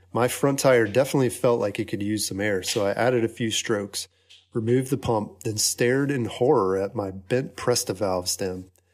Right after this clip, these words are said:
I quickly attempted to screw it down, but the air was rushing out. Matt was nearby and came over to assess the situation. With one quick motion, he broke the bent stem off and the hissing stopped.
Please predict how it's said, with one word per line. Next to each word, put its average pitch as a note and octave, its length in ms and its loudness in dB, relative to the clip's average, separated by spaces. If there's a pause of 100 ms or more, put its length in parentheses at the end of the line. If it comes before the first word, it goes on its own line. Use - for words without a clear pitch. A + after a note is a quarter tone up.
(240)
I A#2+ 60 -2
quickly D#3 400 2
attempted B2 400 2
to G#2+ 80 -2
screw B2 340 0
it A#2 100 0
down, G2+ 320 0
but G2+ 140 -6
the - 160 -4
air B2 220 2
was F#2 220 -4
rushing G#2+ 500 -2
out. F#2+ 260 -4 (560)
Matt B2 240 2
was A#2+ 180 2
nearby A#2+ 380 6
and A#2 100 0
came A#2 200 0
over A2+ 200 2
to G#2+ 140 0
assess G#2 360 -2
the G#2 80 -10
situation. G2+ 760 -4 (480)
With B2+ 140 -2
one C#3+ 220 4
quick D#3 360 -2
motion, B2+ 340 2
he G#2+ 60 -2
broke A2 420 0
the B2 100 0
bent A#2+ 280 0
stem A2+ 340 0
off G#2 300 -4 (100)
and A2+ 100 -8
the G#2 60 -10
hissing A#2+ 320 -2
stopped. - 500 -4